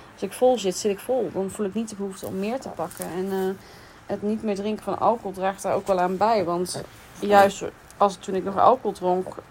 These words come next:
ja, na een paar borreltjes. Nou, ik moest heel even naar de kleine toe. Na een paar borreltjes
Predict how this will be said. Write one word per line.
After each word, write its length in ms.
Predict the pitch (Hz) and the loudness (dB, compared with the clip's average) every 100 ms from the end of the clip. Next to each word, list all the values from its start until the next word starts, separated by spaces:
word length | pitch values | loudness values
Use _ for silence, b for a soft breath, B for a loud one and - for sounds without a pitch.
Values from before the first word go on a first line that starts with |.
| - - | -20 -4
ja, 240 | 220 180 | 0 2
na 160 | 190 180 | 2 0
een 100 | 180 | 0
paar 180 | 185 | -2
borreltjes. 440 | 175 220 233 - 170 - - - - - | 4 4 4 0 -6 -6 -20 -20 -20 -12
Nou, 180 | - 185 | -2 0
ik 60 | - | 0
moest 240 | - 190 - | -4 -2 6
heel 100 | 196 | 6
even 140 | 185 | 6
naar 100 | 180 | 2
de 60 | 180 | 2
kleine 240 | 175 208 | 2 2
toe. 220 | - 294 359 - | -2 -6 -6 -4
Na 180 | 208 | -2
een 80 | 202 | 2
paar 160 | 190 190 | 4 6
borreltjes 720 | 214 233 208 - 180 - | 6 4 0 0 -2 -2